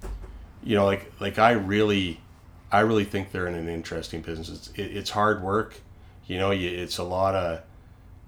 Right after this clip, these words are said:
you know, you don't win all the time. You lose a lot of time, lose more than you win. But I think a great sales guy,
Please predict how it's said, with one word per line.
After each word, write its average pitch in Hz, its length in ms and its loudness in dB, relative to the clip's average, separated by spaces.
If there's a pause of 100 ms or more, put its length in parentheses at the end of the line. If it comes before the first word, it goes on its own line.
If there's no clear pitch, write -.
you 101 140 0
know, 92 60 2
you 95 180 0
don't 98 240 0
win 95 200 0
all 95 200 2
the 87 80 -6
time. 98 420 0
You 80 140 -4
lose 95 300 -2
a 95 60 -2
lot 90 220 -2
of 87 100 -6
time, 95 480 -2
lose 104 400 0
more 101 220 0
than 95 180 -4
you 87 100 -4
win. 87 400 -2 (420)
But 104 400 6 (400)
I 120 160 6
think 135 240 0
a 87 80 0
great 101 520 -2
sales 98 460 -4
guy, 98 420 -2